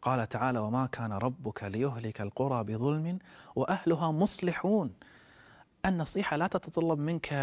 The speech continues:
أن تفعل شيئاً خارقاً، حتى لو قلت لهم عن صلاتك، أو قلت: "لا تغتاب"، أو دعوت لأحد بالخير ووجهته إلى خير، كل هذا محسوب.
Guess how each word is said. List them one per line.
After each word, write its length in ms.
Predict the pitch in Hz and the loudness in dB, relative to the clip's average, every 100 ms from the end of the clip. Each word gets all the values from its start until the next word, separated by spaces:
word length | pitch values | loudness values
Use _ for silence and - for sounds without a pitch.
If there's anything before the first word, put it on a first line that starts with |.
| 123 - - - | 0 -2 -10 -6
أن 60 | |
تفعل 360 | 120 147 - 117 | -4 -2 -2 0
شيئاً 200 | 151 120 | 2 0
خارقاً، 500 | - 131 120 110 110 - | 0 0 -2 -4 -8 -6
حتى 280 | - 254 - | -2 0 0
لو 80 | 160 | 0
قلت 240 | - 160 | 0 0
لهم 160 | 147 143 | -2 -2
عن 140 | 127 | -2
صلاتك، 500 | 123 117 110 101 - - - - | -4 -2 -2 -4 -12 -20 -20 -4
أو 60 | 139 | -2
قلت: 200 | 156 143 | 0 0
"لا 60 | |
تغتاب"، 500 | 135 127 - 127 101 - - - - | 0 -2 -2 0 0 -2 -14 -8 -2
أو 160 | 160 - 403 | -2 -2 -6
دعوت 400 | 156 156 147 143 139 127 - - | 0 2 2 2 2 2 -2 0
لأحد 440 | 135 123 - 131 | 0 2 0 0
بالخير 340 | 135 - 151 | -2 0 2
ووجهته 560 | 143 127 131 147 123 123 | 2 2 2 0 0 0
إلى 160 | 127 120 | 0 -2
خير، 220 | 139 123 _ | -2 -6 _
كل 300 | - 123 117 107 | -6 -4 -4 -4
هذا 460 | 127 127 113 117 | -2 -2 -2 -2
محسوب. 460 | 110 98 - 113 | -4 -6 -8 -10